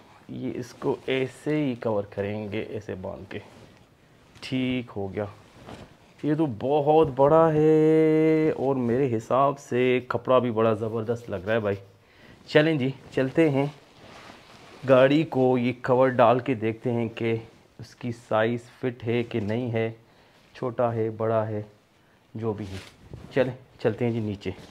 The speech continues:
इसको ऐसे ही लपेटते हैं, ऐसे लपेट के चलिए जी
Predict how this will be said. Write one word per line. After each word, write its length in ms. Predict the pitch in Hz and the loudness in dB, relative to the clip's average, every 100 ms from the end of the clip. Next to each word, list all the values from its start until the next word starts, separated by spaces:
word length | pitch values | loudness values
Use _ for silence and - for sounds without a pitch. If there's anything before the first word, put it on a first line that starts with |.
| - - - - - - | -20 -20 -20 -20 -20 -20
इसको 280 | - 113 | -10 -8
ऐसे 240 | 85 107 127 | -6 -6 -6
ही 80 | 120 | -6
लपेटते 540 | 104 101 110 113 135 | -8 -6 -6 -6 -8
हैं, 240 | 127 147 147 _ _ _ _ _ _ _ _ _ _ _ _ _ _ - | -6 -8 -12 _ _ _ _ _ _ _ _ _ _ _ _ _ _ -20
ऐसे 480 | 117 - - 117 - _ - | -18 -18 -18 -16 -18 _ -20
लपेट 440 | 110 - 123 110 - | -20 -16 -14 -14 -12
के 200 | 143 139 - - _ - | -10 -10 -12 -20 _ -12
चलिए 280 | - 98 90 | -8 -8 -8
जी 160 | 95 | -14